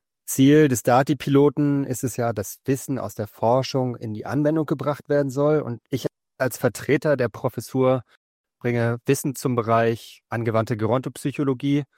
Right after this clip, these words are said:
sowie die nötigen Methodenkenntnisse zur Umsetzung der geplanten partizipativen Nutzerforschung mit.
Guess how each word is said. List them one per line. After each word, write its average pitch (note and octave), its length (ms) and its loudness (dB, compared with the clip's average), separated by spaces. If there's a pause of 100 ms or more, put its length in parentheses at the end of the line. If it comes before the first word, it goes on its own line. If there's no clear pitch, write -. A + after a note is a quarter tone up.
(340)
sowie A#2 320 -2
die A2+ 120 0
nötigen A2+ 460 2
Methodenkenntnisse G#2+ 1000 -2
zur A2 200 -2
Umsetzung G#2+ 640 2
der G2+ 140 2
geplanten G2 800 -2 (260)
partizipativen G2 1080 -2
Nutzerforschung G2+ 760 -2
mit. - 180 -12